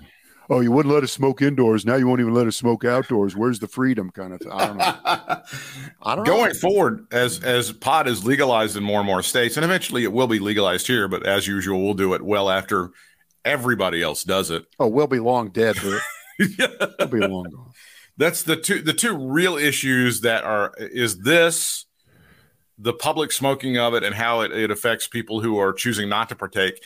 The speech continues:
Speaker 2: and also how much T H C per one thousand parts or whatever makes you impaired to drive. They still are working on that. They haven't figured that out exactly, and
Speaker 1: Yeah.
Speaker 2: they're still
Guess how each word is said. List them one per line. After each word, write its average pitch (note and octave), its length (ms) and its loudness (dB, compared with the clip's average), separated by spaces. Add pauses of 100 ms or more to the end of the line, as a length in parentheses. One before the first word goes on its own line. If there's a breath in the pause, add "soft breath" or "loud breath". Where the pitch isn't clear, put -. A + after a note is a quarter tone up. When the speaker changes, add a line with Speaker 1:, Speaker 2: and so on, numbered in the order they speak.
(300 loud breath)
Speaker 2:
and G#2+ 120 0
also A2+ 680 2
how B2 240 0
much B2+ 500 -2 (720)
T C3+ 160 0
H A2+ 180 0
C A#2+ 140 -2
per A2 320 0 (200)
one A2 260 -4
thousand A2 380 -2
parts G#2+ 320 0
or G#2+ 40 -6
whatever F#2 280 -2
makes F#2+ 240 -4
you G#2 80 -4
impaired F#2 340 0
to E2 60 -6
drive. - 460 -6 (460 loud breath)
They A2+ 120 0
still E3 360 2
are C#3+ 60 2
working C3 400 0
on B2+ 140 0
that. B2 220 0
They G#2+ 100 0
haven't A#2+ 240 -4
figured B2+ 240 -2
that A#2 200 2
out A2+ 220 0
exactly, A2 600 -2
and G#2 80 -2
Speaker 1:
Yeah. F#2+ 60 -2
Speaker 2:
they're F#2 80 -4
still A#2+ 460 -4